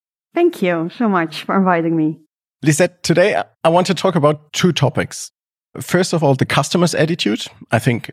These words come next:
Speaker 2: every business should somehow start with the customer. And the second thing is the branding. Let's start with the customers.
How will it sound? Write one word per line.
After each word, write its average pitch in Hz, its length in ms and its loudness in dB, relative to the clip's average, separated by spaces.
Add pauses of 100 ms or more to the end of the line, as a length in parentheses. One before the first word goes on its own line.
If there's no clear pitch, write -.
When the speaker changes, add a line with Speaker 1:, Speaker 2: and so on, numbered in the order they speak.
Speaker 2:
every 113 200 2
business 120 400 0
should - 200 -2
somehow 123 540 0
start 113 300 0
with - 140 -8
the 104 260 -2 (340)
customer. 143 400 -2 (460)
And 143 320 4
the 139 60 -4
second 151 280 0
thing 139 200 0
is 127 200 -4
the 123 60 -6
branding. 95 460 -4 (460)
Let's 139 180 0
start 160 320 2
with 147 460 0 (180)
the 139 80 0
customers. 107 800 -6